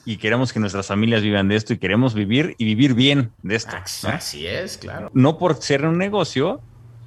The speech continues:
Speaker 1: está peleado con que sea arte y con que
Speaker 2: Claro.
Speaker 1: transmita. Y es más, tienes una oportunidad de comunicar mensajes y tienes una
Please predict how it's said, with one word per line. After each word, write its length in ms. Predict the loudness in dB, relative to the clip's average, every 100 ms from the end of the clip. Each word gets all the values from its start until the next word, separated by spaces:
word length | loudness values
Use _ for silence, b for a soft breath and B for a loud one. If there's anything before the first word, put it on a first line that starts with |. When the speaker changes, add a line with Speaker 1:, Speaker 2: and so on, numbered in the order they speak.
| -16
Speaker 1:
está 220 | -2 0
peleado 300 | 2 4 4
con 160 | 4 0
que 60 |
sea 200 | 2 2
arte 380 | 2 0 -6 -8 -12 -4
y 100 | 0
con 120 | 0
que 80 | 0
Speaker 2:
Claro. 180 | -2 0
Speaker 1:
transmita. 480 | 0 2 2 2 B B B -2
Y 80 | 2
es 60 |
más, 180 | 4 4
tienes 200 | 2 2
una 120 | 0
oportunidad 400 | 0 -2 0 2
de 100 | 2
comunicar 500 | 0 -2 -2 2 2
mensajes 500 | 4 2 0 -2 -6
y 60 | -8
tienes 240 | -4 -2
una 240 | 0 -2